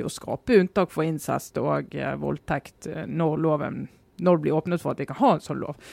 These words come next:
Men vi er nødt til å gjøre en veldig ekstrem nå, for denne kommer til å bli anket til,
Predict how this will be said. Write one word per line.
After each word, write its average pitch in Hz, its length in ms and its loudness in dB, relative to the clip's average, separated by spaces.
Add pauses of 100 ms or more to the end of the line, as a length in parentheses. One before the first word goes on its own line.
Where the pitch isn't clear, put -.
(140)
Men 190 100 0
vi 208 80 6
er 220 40 4
nødt 240 240 4
til 160 100 0
å 156 60 0
gjøre 165 180 4
en 175 80 0
veldig 165 260 0
ekstrem 170 360 0
nå, 226 180 2 (260)
for - 100 0
denne 196 300 4
kommer 196 320 0
til 147 100 -2
å - 20 -6
bli 151 80 -2
anket 180 380 -2
til, 151 160 -2